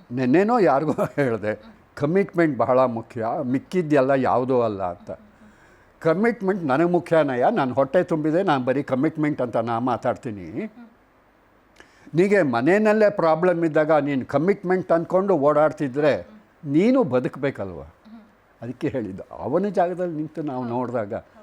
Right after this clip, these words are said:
Speaker 1: So ನಾನು ಯಾರಿಗೆ ಏನು ಅಂತ ನಾನು ಸಜೆಷನ್ ಕೊಡೋಕೆ ಹೋಗಲಿ. ಒಂದೇ ನಾನು ಹೇಳ್ಬಹುದಾದ್ದು ಒಂದೇ ಒಂದು ಮಾತು, ನಿಮ್ಮ ಯಾವುದೇ ಕೆಲಸದಿಂದ ಇನ್ನೊಬ್ಬರಿಗೆ ನೋವಾಗದ ರೀತಿನಲ್ಲಿ ಇರಿ, ಅಷ್ಟು ಸಾಕು. ನಿಮ್ಮ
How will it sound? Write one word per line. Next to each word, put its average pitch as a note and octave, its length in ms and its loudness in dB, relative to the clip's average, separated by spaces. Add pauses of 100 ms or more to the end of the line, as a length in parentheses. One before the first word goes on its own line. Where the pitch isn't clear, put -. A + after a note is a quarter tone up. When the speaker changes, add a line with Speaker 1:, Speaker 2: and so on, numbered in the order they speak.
(540)
Speaker 1:
So B3 140 2
ನಾನು F#3+ 220 2
ಯಾರಿಗೆ D3+ 580 0
ಏನು G3 160 -2
ಅಂತ G#3+ 140 -6
ನಾನು C3+ 280 -4
ಸಜೆಷನ್ B2 440 -8
ಕೊಡೋಕೆ G2+ 340 -14
ಹೋಗಲಿ. G2 400 -10
ಒಂದೇ E3+ 460 0 (580)
ನಾನು A2+ 320 -8
ಹೇಳ್ಬಹುದಾದ್ದು C3 960 0
ಒಂದೇ B2+ 300 0
ಒಂದು A2 240 -2
ಮಾತು, - 300 -16 (880)
ನಿಮ್ಮ D3+ 260 -2
ಯಾವುದೇ C3+ 640 0
ಕೆಲಸದಿಂದ B2+ 680 -6
ಇನ್ನೊಬ್ಬರಿಗೆ D3 840 -4
ನೋವಾಗದ F#3 960 2
ರೀತಿನಲ್ಲಿ D3 680 -4
ಇರಿ, G#2+ 220 -12
ಅಷ್ಟು - 640 -20
ಸಾಕು. - 320 -20 (2000)
ನಿಮ್ಮ D3+ 300 0